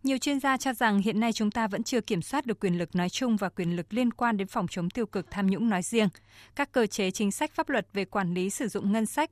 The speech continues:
đầu tư công, mua sắm công, quản lý đất đai vẫn còn nhiều sơ hở. Trong khi đó, chúng ta lại chưa có cơ chế và các giải pháp rõ ràng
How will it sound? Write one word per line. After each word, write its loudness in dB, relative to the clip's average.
đầu -2
tư -2
công, 2
mua -2
sắm -2
công, 2
quản -2
lý -4
đất -6
đai 2
vẫn -2
còn 2
nhiều 0
sơ -2
hở. 2
Trong -2
khi -4
đó, 2
chúng 0
ta 2
lại -2
chưa -4
có 0
cơ 0
chế -2
và 0
các -4
giải 0
pháp -6
rõ -2
ràng 0